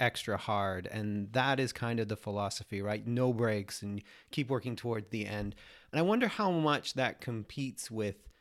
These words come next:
actually having to be honest about how your workload is com-, is affecting, or how much effort you're putting in, or how few breaks you're actually taking because you're trying to, I don't know, live up to an ideal or something like that. Like, uh,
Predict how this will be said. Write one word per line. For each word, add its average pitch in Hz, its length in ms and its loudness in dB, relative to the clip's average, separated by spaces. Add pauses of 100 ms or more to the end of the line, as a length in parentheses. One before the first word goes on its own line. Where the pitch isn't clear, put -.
(340)
actually 117 300 2
having 107 200 -4
to 113 60 -4
be 107 120 0
honest 101 340 2
about 101 220 0
how 110 140 -2
your 101 200 0
workload 101 520 -6
is 101 220 -8
com-, 104 300 -8
is 101 540 -6
affecting, 104 600 -6
or 95 200 -6 (220)
how 120 260 2
much 113 320 2
effort 113 280 -2
you're 107 80 -6
putting 107 280 0
in, 107 120 0
or 98 100 -2
how 120 180 0
few 120 300 -2
breaks 110 420 -2
you're 104 240 -4 (320)
actually 117 400 0
taking 104 440 -2
because 101 300 -4
you're 104 80 -6
trying 104 360 -4
to, 101 340 -4 (400)
I 101 80 -4
don't 101 140 -2
know, 95 300 -2
live 113 240 -4
up 101 160 -4
to 110 160 -4
an 101 100 -2
ideal 98 460 -6
or 95 60 -6
something 98 320 -8
like 92 160 -8
that. 92 200 -8
Like, 92 280 -10 (200)
uh, 302 60 0